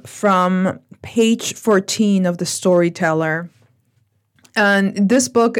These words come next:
I, I believe that it's good and it's going to be appreciated by people that know music and kinda like, um, certain bands.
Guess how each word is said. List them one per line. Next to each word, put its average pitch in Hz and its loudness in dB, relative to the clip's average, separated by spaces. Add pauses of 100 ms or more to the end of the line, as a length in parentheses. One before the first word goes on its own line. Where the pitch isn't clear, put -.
(100)
I, 175 0
I 185 0
believe 185 0
that 175 0 (1600)
it's 214 0
good 208 2 (260)
and 196 2
it's 190 -2
going 202 2
to 196 -2
be 180 0
appreciated 170 0
by 165 0
people 175 -2
that 160 0
know 180 -2
music 180 2
and 156 -4
kinda 165 -6 (100)
like, 170 0 (340)
um, 165 0 (240)
certain 190 -2
bands. 175 -2